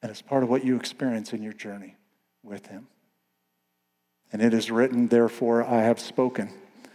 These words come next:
that since we have the same faith, we all also believe." He's talking about how that movement, that principle of death to life. Now, I might push back at this time, and you might be in that same place going, "Well, that's great for you, Paul.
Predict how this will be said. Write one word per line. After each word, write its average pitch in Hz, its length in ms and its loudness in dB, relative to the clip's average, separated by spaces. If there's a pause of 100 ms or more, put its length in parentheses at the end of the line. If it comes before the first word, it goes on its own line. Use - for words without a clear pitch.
(220)
that - 100 -20
since 123 280 -6
we 123 120 4
have 120 140 4
the 117 40 -4
same 123 320 2
faith, 120 540 2
we 113 100 2
all 107 220 0 (180)
also 117 340 0
believe." 104 520 -8 (1200)
He's - 180 -18
talking 127 400 2
about 113 400 2 (380)
how 101 180 -4
that 117 220 2
movement, 123 500 0
that - 220 -8
principle 101 600 -8 (460)
of - 140 -20
death 113 340 0
to - 100 -6
life. - 440 -10 (760)
Now, 135 280 4 (280)
I 185 140 6
might 165 260 6
push - 220 4
back 143 300 6
at 147 100 4
this 143 220 4
time, 139 280 6
and 123 120 6
you 135 100 8
might 127 540 2
be 127 100 6
in 120 80 6
that 120 160 6
same 123 240 2
place 120 300 0
going, 117 320 4
"Well, 131 180 6
that's 143 220 4
great 135 260 4
for - 180 -4
you, 113 220 2
Paul. 110 420 -8